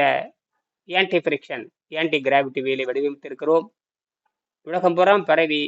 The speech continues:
துன்பங்களை நீக்குவதற்கு ஒரு காரணமாக அமையும். நாம் அறிவியலை அடிப்படையாக கொண்டு சிந்திக்க வேண்டும்.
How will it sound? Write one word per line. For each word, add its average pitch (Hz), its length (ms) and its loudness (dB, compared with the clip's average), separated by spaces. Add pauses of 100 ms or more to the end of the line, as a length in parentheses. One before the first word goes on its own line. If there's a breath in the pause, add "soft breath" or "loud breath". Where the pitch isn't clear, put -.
(140)
துன்பங்களை 160 540 -2 (220)
நீக்குவதற்கு 147 680 -8 (640)
ஒரு 131 220 -6 (140)
காரணமாக 147 480 -2
அமையும். 151 360 -2 (2000)
நாம் 175 260 4 (120)
அறிவியலை 214 520 6
அடிப்படையாக 170 380 6
கொண்டு 165 200 2
சிந்திக்க 170 280 2
வேண்டும். 156 360 2